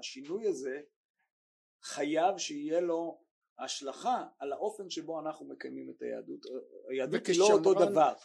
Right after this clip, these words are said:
Speaker 2: וכשמרן
Speaker 1: אבל אגב, אני חייב לומר, על מה שאמרת קודם, אני לא חולק עליך בכלל.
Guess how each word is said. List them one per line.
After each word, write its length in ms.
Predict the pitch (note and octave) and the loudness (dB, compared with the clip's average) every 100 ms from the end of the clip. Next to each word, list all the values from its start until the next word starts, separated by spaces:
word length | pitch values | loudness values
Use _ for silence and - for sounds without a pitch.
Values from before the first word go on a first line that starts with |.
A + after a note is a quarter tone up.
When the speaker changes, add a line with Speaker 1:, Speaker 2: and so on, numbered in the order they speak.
| - | 2
Speaker 2:
וכשמרן 520 | F#3+ - G#3 - G#3+ | 2 4 2 6 8
Speaker 1:
אבל 100 | A3+ | 8
אגב, 200 | A#3 A#3+ | 8 6
אני 140 | A#3 G3+ | 4 2
חייב 200 | G#3+ G#3+ | 2 2
לומר, 240 | A#3 A#3 | 2 2
על 60 | E3+ | 2
מה 140 | E3+ | 0
שאמרת 380 | F3+ F3+ F3+ E3+ E3+ | -2 -6 -6 -6 -8
קודם, 340 | C3+ B2+ C#3+ A2+ _ _ _ _ - | -6 -6 -10 -12 _ _ _ _ -10
אני 380 | D3+ D#3+ F3+ F3 | -10 -8 -12 -6
לא 100 | F3+ | -4
חולק 320 | G#3 B3 B3+ | -2 -4 -6
עליך 280 | A3+ A3+ - - _ | -8 -10 -12 -20 _
בכלל. 440 | - - F3+ - | -8 -2 -2 -2